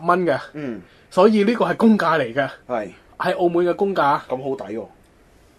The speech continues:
Speaker 1: 嗱，閃中閃另計啊。
Speaker 2: 係。
Speaker 1: 閃中閃咧就要睇下你以前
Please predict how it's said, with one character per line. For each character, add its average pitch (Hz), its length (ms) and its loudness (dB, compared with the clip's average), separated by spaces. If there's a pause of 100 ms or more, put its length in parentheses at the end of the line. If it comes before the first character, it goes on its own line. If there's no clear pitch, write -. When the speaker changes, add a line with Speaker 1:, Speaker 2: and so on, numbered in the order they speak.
(460)
Speaker 1:
嗱， 160 120 2
閃 175 240 2
中 220 140 4
閃 180 180 2
另 156 140 0
計 147 160 0
啊。 143 160 2 (160)
Speaker 2:
係。 123 240 -6 (440)
Speaker 1:
閃 202 200 -2
中 240 180 4
閃 180 160 2
咧 208 120 4
就 170 140 0
要 170 120 2
睇 170 140 0
下 170 80 4
你 180 200 0 (240)
以 196 140 0
前 156 160 -2